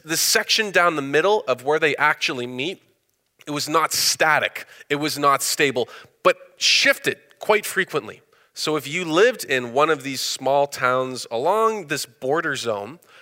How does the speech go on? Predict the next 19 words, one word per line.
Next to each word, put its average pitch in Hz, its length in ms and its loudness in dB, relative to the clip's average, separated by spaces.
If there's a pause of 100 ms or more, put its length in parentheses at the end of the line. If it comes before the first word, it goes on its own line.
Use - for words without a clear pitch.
(1040)
by 170 80 4
staying 277 600 2
in 196 200 -2
one 190 240 2
place, - 680 -2 (580)
you 143 260 -6
would 185 160 2
be 143 360 -2 (340)
Polish, 170 680 0 (720)
and 127 140 0
then 135 160 2
maybe 135 240 -2
that, - 440 2
that 110 140 -6
year 127 240 -4
you 151 160 -2
would 113 140 -6
be 107 140 -10
German. 180 480 0